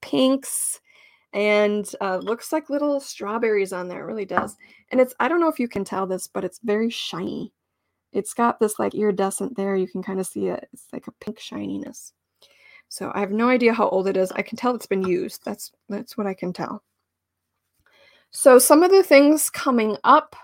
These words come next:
uh, for, uh, Full Circle Herbals, I like to let you know what's happening, uh, that you can be a part of besides the What's in Your,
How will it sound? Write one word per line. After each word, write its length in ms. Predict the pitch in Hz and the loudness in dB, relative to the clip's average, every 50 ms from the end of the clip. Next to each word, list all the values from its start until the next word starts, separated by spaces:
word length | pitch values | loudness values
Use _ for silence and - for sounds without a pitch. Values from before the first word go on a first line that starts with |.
| - - | -6 -2
uh, 280 | 226 220 220 214 214 214 | 0 2 4 4 2 2
for, 600 | 214 - - 220 220 233 233 233 240 240 226 - - | 0 2 2 4 4 6 4 4 4 4 2 0 0
uh, 160 | 202 202 208 | -2 -2 -2
Full 220 | - - 220 220 | 0 0 -2 -2
Circle 300 | 226 - 240 220 233 214 | 0 -2 -4 -4 -4 -2
Herbals, 360 | - 214 214 220 254 277 294 262 | -2 0 0 2 2 2 2 2
I 80 | 220 208 | 2 2
like 200 | 196 190 190 - | 0 -2 -2 -4
to 100 | - 202 | -4 -4
let 200 | 202 202 - - _ - | -4 -4 -4 -8 _ -12
you 200 | 208 202 202 202 | -8 -6 -6 -4
know 380 | 202 202 196 196 196 202 - _ _ _ - - _ _ | -2 -2 -2 -2 -2 -4 -6 _ _ _ -20 -20 _ _
what's 280 | - 208 202 202 - - | 2 4 4 4 2 -2
happening, 800 | - - - 196 196 - - 247 240 254 262 277 285 330 370 349 - - | -2 2 6 6 6 6 4 2 2 4 4 4 4 4 2 -2 -4 -6
uh, 240 | 214 202 196 196 | -6 -4 -4 -4
that 180 | 190 208 190 - | -4 -4 -4 -4
you 120 | 202 196 | -6 -8
can 140 | - - 196 | -10 -10 -8
be 120 | 196 196 190 | -6 -4 -4
a 60 | 185 | -4
part 240 | - - 190 190 190 | -4 -4 -4 -4 -4
of 180 | 190 185 - _ _ - | -4 -6 -8 _ _ -10
besides 560 | 208 202 - - 208 196 190 190 190 - - | -10 -8 -6 -4 -4 -2 -2 -2 -4 -4 -6
the 120 | - 202 | -8 -6
What's 260 | 208 196 - - - | -4 -6 -6 -8 -8
in 200 | 190 190 190 190 | -10 -8 -6 -6
Your, 180 | 190 185 - - | -8 -8 -10 -12